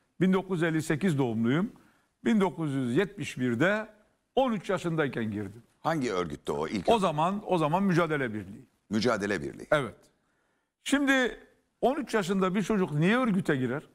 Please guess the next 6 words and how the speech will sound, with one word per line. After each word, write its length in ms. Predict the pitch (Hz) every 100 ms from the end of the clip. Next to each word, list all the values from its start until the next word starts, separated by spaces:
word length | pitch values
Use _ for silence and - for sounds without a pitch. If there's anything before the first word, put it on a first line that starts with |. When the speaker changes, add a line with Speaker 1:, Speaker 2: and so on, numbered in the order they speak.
| _ _ _ _ _ _ -
Speaker 1:
Yani 220 | 131 131
içine 360 | - 143 147
doğma 300 | 135 135 160
dediğim, 420 | 143 110 117 160 240 _ _ _ _
gözünüzü 440 | - 190 208 208 247
açıyorsunuz, 800 | 226 151 151 120 131 196 220